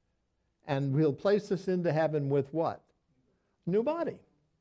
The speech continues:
the resurrection. That's what the adoption is. He's press-, he's predestinated us. Who? Ephesians one. Who? Believers onto the adoption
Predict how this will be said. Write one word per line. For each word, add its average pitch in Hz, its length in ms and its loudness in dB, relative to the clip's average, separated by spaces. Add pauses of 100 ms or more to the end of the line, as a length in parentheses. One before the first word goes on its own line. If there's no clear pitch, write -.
the 127 60 -4
resurrection. 123 720 -4 (960)
That's 165 400 -2
what 135 180 -4
the 127 120 -2
adoption 117 500 -4
is. - 340 -10 (440)
He's 160 220 -2
press-, 202 520 -4
he's 175 280 0
predestinated 185 1160 -2
us. 120 420 -6 (720)
Who? 170 380 6 (460)
Ephesians 127 360 -2
one. 127 260 -2 (460)
Who? 180 380 4
Believers 147 960 4 (120)
onto 208 540 2
the 170 220 4
adoption 156 1000 0